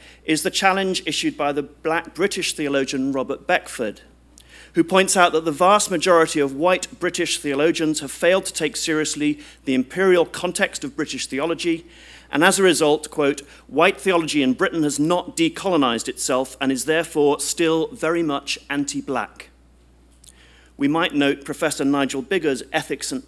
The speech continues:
Empire project at the University of Oxford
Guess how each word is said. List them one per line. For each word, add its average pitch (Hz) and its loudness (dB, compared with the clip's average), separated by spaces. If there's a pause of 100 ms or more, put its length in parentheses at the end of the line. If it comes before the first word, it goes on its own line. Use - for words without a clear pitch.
Empire 147 0
project - -10
at 131 -6
the - -8
University 139 0
of 135 -6
Oxford 143 -4